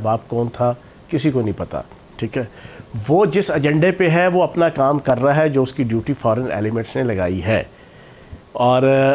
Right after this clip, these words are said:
अब सिंपल सा एक सवाल पूछूंगा,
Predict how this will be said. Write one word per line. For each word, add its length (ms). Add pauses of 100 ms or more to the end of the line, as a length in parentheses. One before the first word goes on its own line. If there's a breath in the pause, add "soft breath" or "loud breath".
(380)
अब 220 (1080)
सिंपल 400
सा 140
एक 100
सवाल 340
पूछूंगा, 520